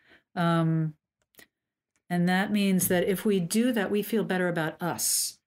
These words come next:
So I know what I'm saying is, is co-, sort of, i-, it's, it's two things. It's do things for the relationship, but when we do that, we're also doing it for us, and we feel better.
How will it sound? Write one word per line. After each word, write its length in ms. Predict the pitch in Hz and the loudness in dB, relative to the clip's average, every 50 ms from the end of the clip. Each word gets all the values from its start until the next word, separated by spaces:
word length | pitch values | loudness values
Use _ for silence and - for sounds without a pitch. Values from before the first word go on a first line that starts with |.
| _ _ _ _ _ _ _ _ _ _ _ _ | _ _ _ _ _ _ _ _ _ _ _ _
So 460 | - - - 202 196 190 185 185 190 - | -10 -4 0 2 2 4 2 2 0 0
I 100 | 196 190 | -2 -2
know 200 | 196 214 220 220 | 0 2 2 2
what 160 | 202 202 190 | 2 2 2
I'm 120 | 180 175 170 | 2 0 0
saying 500 | - - 214 202 196 190 185 180 180 - | 0 0 0 2 2 2 2 0 0 0
is, 420 | 165 160 156 147 - - - - - | 0 2 2 2 0 0 -2 -6 -4
is 320 | - 165 165 160 156 156 - | 0 0 2 2 0 0 -2
co-, 240 | - - 180 180 | -2 -2 -2 0
sort 300 | - - - - 180 165 | 0 0 0 2 2 2
of, 260 | 160 156 151 143 - - | 2 2 0 -2 -4 -4
i-, 160 | - 175 - - | -4 -4 -2 -2
it's, 320 | 175 165 - - - - - | -2 0 0 0 -2 0 -2
it's 240 | 185 170 - - - | -2 -2 0 0 0
two 240 | - - 233 220 202 | 0 2 2 2 2
things. 500 | 190 - 190 170 151 143 143 143 139 - | 2 2 2 2 2 2 2 0 -2 0
It's 360 | - 175 160 151 - - - - - - - - - - _ _ - - | 0 0 0 0 -2 -4 -4 -8 -12 -20 -20 -20 -20 -20 _ _ -6 -2
do 220 | 160 196 214 226 | 0 2 2 2
things 340 | 220 226 226 208 190 180 - | 2 2 2 4 4 2 2
for 120 | - 196 | 2 0
the 120 | 175 170 160 | 2 2 4
relationship, 840 | 160 165 156 165 165 185 185 - - 208 196 - 214 208 214 214 - - | 4 4 4 4 2 2 2 2 2 2 2 2 2 0 0 -2 -2 -2
but 220 | 175 175 170 175 | 0 0 0 2
when 200 | 180 175 170 170 | 2 2 4 4
we 120 | 170 165 160 | 4 4 2
do 260 | 156 175 196 208 220 | 2 2 2 2 2
that, 220 | 220 220 214 - | 2 2 2 2
we're 140 | 185 175 175 | 0 2 2
also 240 | 170 175 175 - 175 | 2 0 0 0 0
doing 320 | 156 - 185 190 190 185 | 0 2 2 2 4 2
it 100 | 175 165 | 2 2
for 240 | - - 175 175 - | 0 -2 -2 -2 0
us, 220 | 185 185 175 - | 0 0 0 2
and 160 | 185 160 156 151 | 2 2 2 2
we 120 | 175 185 | 2 2
feel 320 | 180 - - 180 170 165 | 2 2 2 2 2 2
better. 380 | 156 151 139 117 - - - - | 0 0 -2 -4 -6 -8 -14 -16